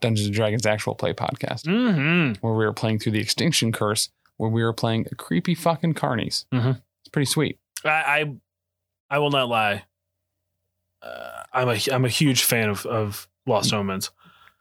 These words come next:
Speaker 2: Just that, that crew is so fucking good, and it's, it's all, adding medium-sized Ben was just the cherry on top for that crew.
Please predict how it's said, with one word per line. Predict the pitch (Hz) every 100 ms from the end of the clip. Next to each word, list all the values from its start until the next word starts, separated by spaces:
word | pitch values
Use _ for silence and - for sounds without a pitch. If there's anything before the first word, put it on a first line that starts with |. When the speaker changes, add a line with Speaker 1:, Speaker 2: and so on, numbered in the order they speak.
| _ _ 139
Speaker 2:
Just | 151 143 147
that, | 143 151 135
that | 139 143 -
crew | - 139 139 127 117
is | 110 113
so | - - 127 123 113
fucking | 117 107 117
good, | 104 98 98
and | 135 143
it's, | 143 -
it's | 170 143
all, | 151 151 156 - - - - _ _ _ _ _ _ _
adding | 165 175 214 202
medium-sized | 165 156 151 139 143 131 107
Ben | 127 120 117
was | 117 107
just | - 131 - -
the | 120
cherry | - - 143 135 135 131
on | 117 113
top | 113 110
for | -
that | 107 104
crew. | - 107 98 95